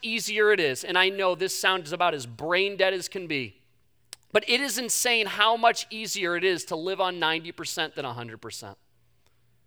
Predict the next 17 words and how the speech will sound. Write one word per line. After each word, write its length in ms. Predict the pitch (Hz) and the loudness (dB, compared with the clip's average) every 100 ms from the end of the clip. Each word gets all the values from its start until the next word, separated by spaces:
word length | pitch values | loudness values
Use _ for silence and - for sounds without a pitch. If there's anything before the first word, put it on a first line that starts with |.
| _ _ _ _ - | _ _ _ _ 0
It's 180 | 214 277 | 2 2
incredible 680 | 262 - 269 254 220 214 | -4 0 4 6 6 6
what 160 | 208 208 | 6 4
begins 340 | 175 226 233 | 2 0 2
to 100 | 220 | 0
happen 380 | 175 196 202 190 | 4 4 4 0
in 140 | 170 | 0
our 160 | 175 190 | 2 6
lives 640 | 170 160 151 120 - - _ _ - - | 6 6 4 0 -10 -14 _ _ -6 0
when 160 | 190 | 2
we 140 | 190 175 | 0 -4
finally 680 | - - 214 214 226 220 214 | -8 0 4 6 4 0 -4
break 480 | 135 180 190 190 | -4 2 2 2
the 100 | - | -6
power 580 | - - 180 175 175 180 | -8 0 4 4 4 -2
of 180 | 160 139 | -4 -6
greed. 480 | 131 143 135 113 | -6 -4 -6 -8